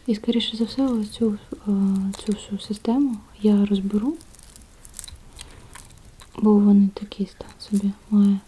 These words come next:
І, а саме це, типу, пружину, ось цю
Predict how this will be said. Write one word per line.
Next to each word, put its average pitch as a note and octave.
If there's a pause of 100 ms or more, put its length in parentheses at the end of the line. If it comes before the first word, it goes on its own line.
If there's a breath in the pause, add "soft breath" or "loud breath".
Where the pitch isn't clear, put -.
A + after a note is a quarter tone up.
(760 loud breath)
І, A3 (180)
а G#3
саме G#3+
це, B3 (520)
типу, G#3 (120)
пружину, G#3+ (420)
ось G#3
цю G3+